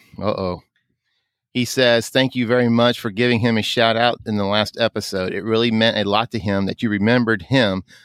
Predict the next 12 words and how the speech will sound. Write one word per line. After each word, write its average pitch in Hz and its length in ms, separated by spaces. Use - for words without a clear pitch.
out 107 120
of 92 60
the 92 80
hundreds 113 340
of 110 100
people 107 360
that 101 180
were 101 100
the 98 100
Nationals 98 520
this 87 200
year." - 240